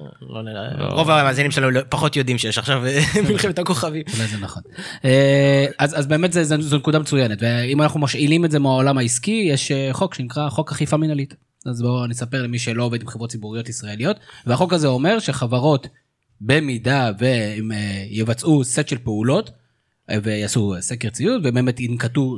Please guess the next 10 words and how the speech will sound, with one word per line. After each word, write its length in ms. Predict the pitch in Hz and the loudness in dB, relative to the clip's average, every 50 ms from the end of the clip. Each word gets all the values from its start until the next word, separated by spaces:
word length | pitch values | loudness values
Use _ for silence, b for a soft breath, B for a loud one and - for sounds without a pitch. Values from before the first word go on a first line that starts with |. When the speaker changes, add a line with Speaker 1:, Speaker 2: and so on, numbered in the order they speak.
| 82 85 | -8 -10
Speaker 3:
ינקטו 460 | 95 110 110 - 123 120 131 113 104 98 107 95 | -10 -8 -6 -6 -6 -4 -2 -4 -2 -4 -8 -8
לפיו, 360 | 101 101 104 - 185 226 254 269 _ b b b | -10 -12 -8 -4 -2 -2 -2 -4 _ b b b
אז 180 | b 120 123 127 | b -6 -4 0
גם 280 | 135 185 247 285 294 240 | 2 4 4 4 4 2
במידה 340 | 226 214 202 190 208 214 196 | 2 2 2 2 2 2 2
והחברה 400 | 170 147 127 160 151 160 156 139 | 2 -2 -4 -2 0 0 2 2
יהיה 180 | 127 123 131 131 | 2 2 2 2
להם 260 | 117 110 107 104 98 | 0 -2 -2 -4 -4
הפרה 360 | - - - - 110 117 180 | -6 -6 -4 -4 -2 0 0
מסוימת, 500 | 226 254 240 - 277 294 320 330 311 311 | 0 0 0 2 4 4 4 4 0 0